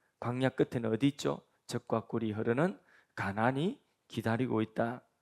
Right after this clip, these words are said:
하나님의 때에 하나님의 방법으로 이스라엘 백성들이 광야에서 얼마나 답답했습니까? 사십 년 동안에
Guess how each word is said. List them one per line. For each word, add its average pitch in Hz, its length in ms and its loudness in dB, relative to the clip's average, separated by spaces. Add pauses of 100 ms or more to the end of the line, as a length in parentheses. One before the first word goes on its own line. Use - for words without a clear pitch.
(440)
하나님의 120 500 2
때에 143 500 10 (240)
하나님의 113 460 0
방법으로 120 600 4 (260)
이스라엘 147 360 8
백성들이 127 360 -2
광야에서 120 480 0
얼마나 151 340 2
답답했습니까? 135 720 0
사십 120 340 -8
년 123 220 -2
동안에 107 420 -4